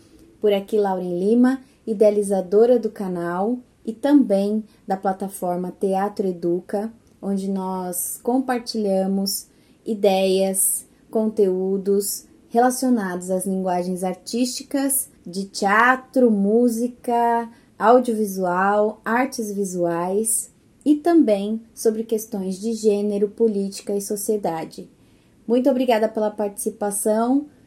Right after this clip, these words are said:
e, e por estarem conosco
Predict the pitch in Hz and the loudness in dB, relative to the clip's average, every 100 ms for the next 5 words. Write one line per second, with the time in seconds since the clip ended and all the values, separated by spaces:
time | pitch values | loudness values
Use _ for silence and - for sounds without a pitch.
0 | _ _ _ _ 208 208 208 208 202 196 | _ _ _ _ -4 0 0 0 0 -2
1 | 190 208 202 226 226 226 - 202 202 202 | -6 -8 -2 2 2 0 -2 0 2 0
2 | 208 208 - - 220 220 185 185 - - | -4 -8 -16 -2 2 2 0 -4 -6 -6
3 | 202 | -8